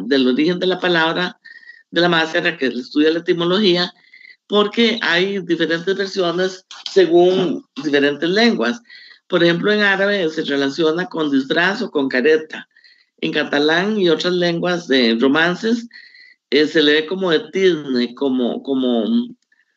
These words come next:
como andar la cara manchada, así como de carbón, como de.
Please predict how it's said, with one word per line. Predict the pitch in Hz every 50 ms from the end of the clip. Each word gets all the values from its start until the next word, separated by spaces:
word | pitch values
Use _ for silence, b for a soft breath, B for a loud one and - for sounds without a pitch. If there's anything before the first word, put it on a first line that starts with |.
| _ _
como | - 151 147
andar | 147 147 156 170
la | 185 -
cara | 180 175 175 185 175
manchada, | 151 127 139 139 143 147 143 185 170 170 151
así | 139 139 180 170
como | 170 139 139 135
de | 123
carbón, | - 131 123 120 - 156 160 156 151
como | - 135 123 123 117
de. | 107 107 101 104